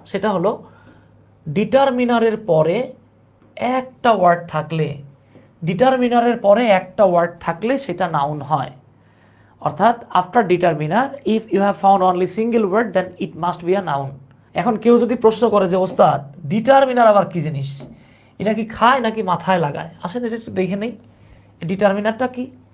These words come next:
তা মনেই মাথায় রাখতে হবে যেটা, ডিটারমিনার হলো দুনিয়ার যত সংখ্যা আছে, দুনিয়ার যত সংখ্যা এবং পরিমাণ আছে সবই ডিটারমিনার।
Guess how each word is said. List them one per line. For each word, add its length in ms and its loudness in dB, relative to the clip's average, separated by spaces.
তা 80 -6
মনেই 300 2
মাথায় 280 2
রাখতে 220 0
হবে 160 4
যেটা, 300 2
ডিটারমিনার 440 2
হলো 160 4
দুনিয়ার 400 2
যত 380 2
সংখ্যা 460 2
আছে, 340 -2
দুনিয়ার 320 2
যত 240 2
সংখ্যা 640 2
এবং 300 2
পরিমাণ 340 2
আছে 300 -6
সবই 380 0
ডিটারমিনার। 580 -2